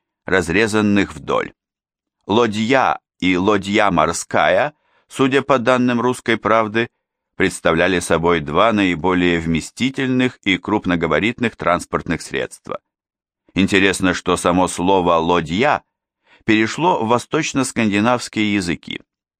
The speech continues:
Древнешведское «лодхия», древнедатское «лоджье»,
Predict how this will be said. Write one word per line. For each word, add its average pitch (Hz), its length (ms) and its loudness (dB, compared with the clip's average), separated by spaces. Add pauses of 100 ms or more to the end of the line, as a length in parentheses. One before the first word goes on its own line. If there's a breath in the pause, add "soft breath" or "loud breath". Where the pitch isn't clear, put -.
(400)
Древнешведское 107 1160 0 (480)
«лодхия», 95 880 -2 (640)
древнедатское 117 1080 0
«лоджье», 95 880 0